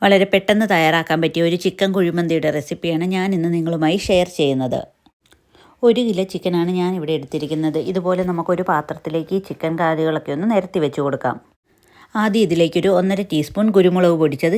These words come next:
ചേർത്ത് കൊടുക്കാം. ഇനി ഇതിലേക്ക് ഒരു ടീസ്പൂൺ ചെറിയ ജീരകം ചേർത്ത് കൊടുക്കാം. രണ്ട് ചിക്കൻ ക്യൂബ് നമുക്ക് ഇതുപോലെ ഒന്ന് പൊടിച്ചുകൂടെ ചേർത്ത് കൊടുക്കാം. അര കപ്പ് ക്യാപ്സിക്കം ചെറുതായി അരിഞ്ഞതുകൂടെ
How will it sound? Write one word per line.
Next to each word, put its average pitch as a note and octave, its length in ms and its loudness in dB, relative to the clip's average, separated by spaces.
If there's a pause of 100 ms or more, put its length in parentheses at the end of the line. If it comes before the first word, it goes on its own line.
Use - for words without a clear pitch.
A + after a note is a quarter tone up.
(100)
ചേർത്ത് E3+ 280 2
കൊടുക്കാം. C3+ 340 -2 (1120)
ഇനി G#3+ 180 4
ഇതിലേക്ക് F3 380 4
ഒരു G#3 180 0
ടീസ്പൂൺ G3 480 2
ചെറിയ F#3 240 4 (100)
ജീരകം F#3 400 4
ചേർത്ത് F3+ 300 2
കൊടുക്കാം. C#3+ 360 -2 (1040)
രണ്ട് G3 220 2 (100)
ചിക്കൻ F#3 380 0
ക്യൂബ് F#3+ 280 6 (120)
നമുക്ക് F3 300 0
ഇതുപോലെ E3+ 340 2
ഒന്ന് F#3+ 180 -4
പൊടിച്ചുകൂടെ E3+ 520 0
ചേർത്ത് D3+ 300 0
കൊടുക്കാം. C#3 340 -2 (920)
അര G#3+ 200 2
കപ്പ് G#3+ 240 -2 (100)
ക്യാപ്സിക്കം F3 600 2
ചെറുതായി F3 420 4
അരിഞ്ഞതുകൂടെ D#3+ 480 2